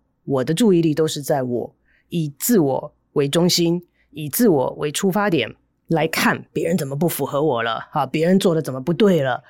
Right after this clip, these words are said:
但是当我的注意力能够从我自己的身上转移出去，去听到、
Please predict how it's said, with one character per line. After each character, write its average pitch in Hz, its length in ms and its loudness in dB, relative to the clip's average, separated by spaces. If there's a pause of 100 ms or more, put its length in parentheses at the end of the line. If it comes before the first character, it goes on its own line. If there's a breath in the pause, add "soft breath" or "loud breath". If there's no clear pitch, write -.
(720 soft breath)
但 240 120 4
是 226 120 2
当 262 380 2
我 151 160 0
的 139 140 -4
注 - 200 2
意 190 140 6
力 185 300 2
能 147 120 -2
够 170 80 4
从 160 220 -2
我 131 140 0
自 320 180 2
己 147 100 -4
的 135 120 -6
身 156 260 -2
上 156 300 -2 (160)
转 123 200 -2
移 135 200 -2
出 226 200 0
去， 220 360 -2 (280)
去 165 460 0 (340)
听 285 240 2
到、 262 360 0